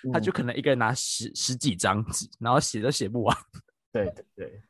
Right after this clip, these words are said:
Speaker 2: 然后有人可能就只有拿到一张，<laughs> 就是你知道，
Speaker 1: <laughs> 一
Speaker 2: 就是全班，
Speaker 1: 一
Speaker 2: 就是全班都有发那种人，你知道，全班都发，不管是谁，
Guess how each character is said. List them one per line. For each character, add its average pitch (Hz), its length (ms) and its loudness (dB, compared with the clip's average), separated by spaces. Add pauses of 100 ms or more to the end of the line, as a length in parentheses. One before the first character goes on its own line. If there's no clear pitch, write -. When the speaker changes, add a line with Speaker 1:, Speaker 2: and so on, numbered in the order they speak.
(120)
Speaker 2:
然 165 100 0
后 202 40 4
有 165 100 6
人 143 80 4
可 - 60 -2
能 127 80 2
就 160 60 0
只 156 120 2
有 123 40 2
拿 104 80 -2
到 110 120 0
一 117 40 0
张， 95 240 -2 (460)
<laughs> - 420 -2
就 175 120 -2
是 160 40 -4
你 139 60 -2
知 139 60 4
道， 143 200 6 (140)
Speaker 1:
<laughs> - 200 -20
一 196 140 10
Speaker 2:
就 185 80 8
是 185 60 0 (160)
全 160 300 6
班， 180 180 8
Speaker 1:
一 - 20 -6 (840)
Speaker 2:
就 202 80 4
是 208 80 8
全 175 340 2
班 208 180 10
都 214 180 10
有 127 120 10
发 156 260 10
那 156 80 0
种 147 180 2
人， 110 180 -4
你 117 100 -10
知 120 80 -10
道， 127 160 -2
全 - 220 -12
班 139 120 2
都 127 140 2
发， 117 180 6
不 123 80 0
管 131 160 6
是 117 120 -4
谁， - 260 -8